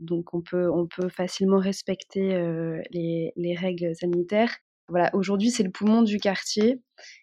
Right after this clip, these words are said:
Les gens se, se battent, heu, et crient très fort pour, pour prôner sa réouverture. Donc tous les jours à, à midi, heu, ça tape dans les cymbales dans le quartier et voilà, je, j'aimerais juste rappeler, heu, que, que c'est important de soutenir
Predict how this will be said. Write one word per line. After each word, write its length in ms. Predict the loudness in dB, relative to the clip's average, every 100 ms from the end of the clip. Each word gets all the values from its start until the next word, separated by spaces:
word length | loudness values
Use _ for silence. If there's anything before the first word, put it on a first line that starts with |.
| -6
Les 180 | 0 2
gens 180 | 4 2
se, 500 | 2 2 4 4 2
se 200 | 0 0
battent, 420 | 2 2 0 -4
heu, 220 | -2 0 0
et 80 | -4
crient 200 | -6 -6
très 220 | -4 -4
fort 320 | -2 -4 -4 -14
pour, 120 | -16 -10
pour 120 | -10
prôner 280 | 0 2 4
sa 100 | 2
réouverture. 720 | 2 2 2 0 -2 -6 -6 -6 -10 -18 -20 -10
Donc 160 | -6 -6
tous 140 | -2
les 100 | -2 0
jours 220 | 0 -2
à, 200 | 0 -2
à 180 | 0 0
midi, 540 | 2 0 0 0 2
heu, 380 | 2 0 -2 -6 -10
ça 100 | -14 -6
tape 180 | -4 -2
dans 120 | 0 0
les 100 | -2
cymbales 380 | -2 0 0 0
dans 80 | 0
le 100 | -2
quartier 680 | -4 -8 -10 -4 0 2 0 -10 -20 -20 _
et 100 | -4
voilà, 260 | 0 -2 -2
je, 240 | 0 0 2
j'aimerais 240 | 2 2
juste 220 | 0 -2
rappeler, 480 | -2 -2 -2 -2 2
heu, 480 | 2 2 2 2 -2 -6
que, 160 | -10
que 120 | -10
c'est 120 | -10 -6
important 380 | -6 -4 -4
de 320 | -2 -2 -4 -6
soutenir 400 | -12 -8 -6 -6